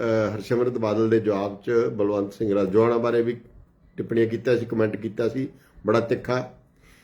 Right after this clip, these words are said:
ਹੁਣ ਅੱਜ ਦੂਜੀ ਵਾਰੀ ਸੰਤ ਜਰਨੈਲ ਸਿੰਘ ਭਿੰਡਰਾਂਵਾਲੇ ਬਾਰੇ ਕੀਤਾ ਹੈ। ਤਾਂ ਇੱਕ, ਇੱਕ, ਇੱਕ ਉਹਨਾਂ ਦੀ ਸੋਚ ਜਾਂ ਇਹ ਕਹਿ ਲਓ ਕਿ ਥਿੰਕਿੰਗ ਜਾਂ ਥਿੰਕ ਪ੍ਰੋਸੈਸ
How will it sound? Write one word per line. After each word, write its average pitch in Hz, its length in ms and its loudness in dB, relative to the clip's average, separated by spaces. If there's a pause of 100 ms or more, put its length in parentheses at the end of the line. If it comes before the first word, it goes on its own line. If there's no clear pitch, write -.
(420)
ਹੁਣ 160 280 8
ਅੱਜ 143 160 0
ਦੂਜੀ 117 440 0
ਵਾਰੀ 143 260 8
ਸੰਤ 127 260 -4
ਜਰਨੈਲ 110 260 2
ਸਿੰਘ 131 240 -4
ਭਿੰਡਰਾਂਵਾਲੇ 113 500 -2
ਬਾਰੇ 117 220 -2
ਕੀਤਾ 117 360 -4
ਹੈ। - 200 -10 (380)
ਤਾਂ 139 100 -2 (120)
ਇੱਕ, 175 220 6
ਇੱਕ, 180 300 -2 (180)
ਇੱਕ 165 200 -2
ਉਹਨਾਂ 165 180 4
ਦੀ 165 120 4
ਸੋਚ 165 540 -2
ਜਾਂ 147 300 0
ਇਹ 143 140 6
ਕਹਿ 156 160 0
ਲਓ 160 160 0
ਕਿ 165 100 -4
ਥਿੰਕਿੰਗ 139 600 2
ਜਾਂ 160 140 2 (220)
ਥਿੰਕ 139 220 -2
ਪ੍ਰੋਸੈਸ 147 640 2